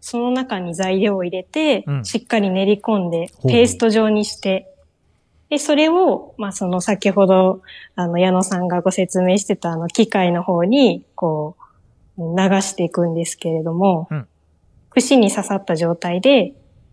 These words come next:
Speaker 1: こう、くるくるって回りながら、機械を流れていきます。
Speaker 2: おー。
Speaker 1: はい。
Speaker 2: で、
Speaker 1: そんな感じで作ってます。
Speaker 2: 焼き上がっていくというね。うんうんうん。
Speaker 1: はい。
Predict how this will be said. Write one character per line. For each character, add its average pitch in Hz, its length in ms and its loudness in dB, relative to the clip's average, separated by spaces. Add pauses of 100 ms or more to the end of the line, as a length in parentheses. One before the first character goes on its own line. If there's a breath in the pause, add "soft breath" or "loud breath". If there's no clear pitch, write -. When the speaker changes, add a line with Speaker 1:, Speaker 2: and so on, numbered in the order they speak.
(120)
Speaker 1:
こ 165 340 -8
う、 - 280 -20
く 233 120 4
る 202 100 4
く 233 120 4
る 247 100 8
っ 254 60 4
て 202 160 -2
回 180 220 -4
り 185 100 -2
な 185 140 -4
が 165 120 -8
ら、 165 220 -12 (260)
機 214 140 -2
械 180 200 -2
を 165 60 -4
流 165 160 -6 (140)
れ 160 120 -4
て 170 300 -8 (400)
い 180 100 0
き 170 140 -4
ま 160 140 -8
す。 - 240 -10 (160)
Speaker 2:
お 110 720 2
ー。 - 40 -18 (240)
Speaker 1:
は 180 180 -4
い。 165 120 -14 (140)
Speaker 2:
で、 160 120 0
Speaker 1:
そ 156 40 4
ん - 40 6
な 143 100 4
感 135 200 2
じ 127 100 4
で 170 120 0
作 170 160 -2
っ 123 60 -2
て 95 100 -6
ま 92 160 -10
す。 107 100 -10
Speaker 2:
焼 - 20 -4
き - 20 0
上 175 60 0
が 185 80 -2
っ - 20 -16
て - 20 -16
い - 40 -20
く - 100 -20
と 127 80 -8
い - 20 -4
う 110 40 -6
ね。 104 180 -10
う - 20 -14
ん - 20 -14
う 101 40 -16
ん - 20 -16
う - 20 -20
ん。 - 20 -20
Speaker 1:
は 190 320 0
い。 185 100 -2